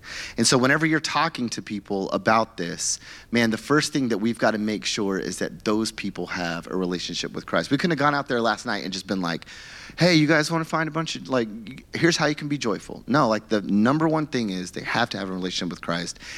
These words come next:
They have to be born again. They have to be saved. And so make sure that you share that gospel message with people so that they can then start to experience joy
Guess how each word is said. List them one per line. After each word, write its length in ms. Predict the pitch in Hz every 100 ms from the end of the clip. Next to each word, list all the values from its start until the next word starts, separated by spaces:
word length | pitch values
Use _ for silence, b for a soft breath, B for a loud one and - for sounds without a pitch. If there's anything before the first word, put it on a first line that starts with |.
| B -
They 100 | 101
have 300 | - 117 120
to 80 | 117
be 100 | 107
born 260 | 92 95
again. 240 | 92 90 90
They 120 | 87
have 220 | 82 85
to 60 | 82
be 120 | 82
saved. 320 | 80 87 82
And 80 | 87
so 100 | -
make 320 | 92 110 131
sure 400 | - - 120 104 - B B -
that 120 | 101
you 140 | 107
share 400 | 101 - 120 120
that 220 | 117 92
gospel 380 | 98 98 - 104
message 420 | 98 98 - 90
with 140 | 95 -
people 260 | 107 92
so 160 | 90 98
that 260 | 90 - 92
they 120 | 95
can 420 | - - 101 95
then 220 | 107 101
start 300 | 90 - 87
to 120 | - 90
experience 540 | - - 95 90 -
joy 280 | 92 85